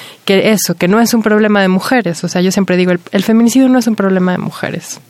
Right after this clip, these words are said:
O sea, porque además en cada familia donde matan a una mujer, bueno, ahí hay una ruptura de lazos, o sea, es lo que le sigue al feminicidio,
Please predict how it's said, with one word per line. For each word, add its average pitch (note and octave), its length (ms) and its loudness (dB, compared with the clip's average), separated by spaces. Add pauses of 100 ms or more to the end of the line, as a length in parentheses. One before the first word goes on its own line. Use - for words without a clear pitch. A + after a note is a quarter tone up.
(1040)
O G#3 100 0
sea, G3+ 160 0
porque G3+ 580 2 (400)
además G3+ 480 0
en G#3+ 180 2
cada C4 360 0 (320)
familia G#3+ 720 2 (140)
donde F3+ 280 0
matan F#3 360 0
a F3+ 80 0
una F3 200 0
mujer, F3+ 420 -4
bueno, F#3 320 0
ahí G#3+ 420 0 (680)
hay G#3+ 260 0
una A3 160 2
ruptura G3 680 0
de E3+ 100 0
lazos, D#3 520 -4
o - 60 -6
sea, F3+ 260 -2
es G3 120 -2
lo A3 100 0
que - 120 -4
le F3 120 2
sigue D#3+ 480 0
al F3+ 180 0
feminicidio, F3 800 -2